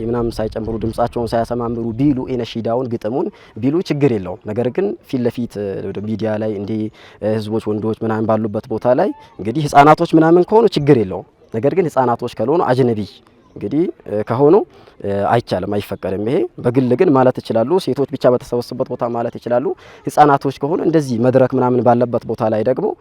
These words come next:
ለአቅመ አዳም ያልደረሱ አይነት ህፃናቶች ከሆኑ ሴቶችም ቢሆኑ ማቅረብ ይችላሉ፣ ወንዶችም ማቅረብ ይችላሉ። ነሺዳውንም መንዙማውንም ችግር የለውም። እንግዲህ ከእስልምና አኳያ ይቻላል፣ ይፈቀዳል።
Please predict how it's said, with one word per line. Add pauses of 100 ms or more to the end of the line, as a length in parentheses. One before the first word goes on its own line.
(460)
ለአቅመ
አዳም
ያልደረሱ
አይነት
ህፃናቶች
ከሆኑ (340)
ሴቶችም
ቢሆኑ
ማቅረብ
ይችላሉ፣
ወንዶችም
ማቅረብ
ይችላሉ።
ነሺዳውንም
መንዙማውንም
ችግር
የለውም። (200)
እንግዲህ
ከእስልምና
አኳያ (420)
ይቻላል፣
ይፈቀዳል።